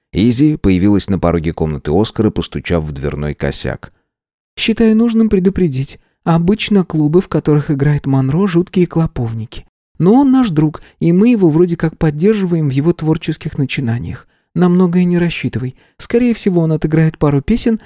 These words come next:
мы выпьем дешёвого пива, а потом пойдём куда-нибудь поесть». «Фредди Меркьюри тоже начинал с клоповника», пожал плечами Оскар и улыбнулся. «Так что насчёт тортика? Принести в клуб или будем решать по месту?» «Лучше съедим его дома»,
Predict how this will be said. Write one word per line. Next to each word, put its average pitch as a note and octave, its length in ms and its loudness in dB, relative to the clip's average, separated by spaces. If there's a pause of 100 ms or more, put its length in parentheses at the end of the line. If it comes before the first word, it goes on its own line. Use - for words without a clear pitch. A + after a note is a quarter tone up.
(140)
мы G3 160 4
выпьем F3+ 380 2
дешёвого D#3 560 2
пива, C4+ 320 2
а F3+ 60 0
потом A3+ 280 0
пойдём E3+ 340 2
куда-нибудь D3 460 -4
поесть». A#2+ 460 -6 (680)
«Фредди A#2 320 2
Меркьюри B2+ 480 2
тоже D3+ 300 2
начинал A2 400 0
с - 100 -6
клоповника», F2+ 880 0 (260)
пожал F2+ 300 0
плечами D#2+ 420 -2
Оскар A2 280 -2
и F2 40 2
улыбнулся. F2 720 0 (320)
«Так - 160 0
что - 160 0
насчёт G#2+ 300 0
тортика? G2+ 420 -2
Принести G2+ 440 -2
в - 100 -6
клуб C#3 260 2
или E2 340 0
будем F#2+ 360 0
решать F#2+ 340 0
по G2+ 140 0
месту?» F#2+ 400 -4 (480)
«Лучше G#3+ 400 0
съедим F3+ 440 0
его F3 240 2
дома», C#3 360 0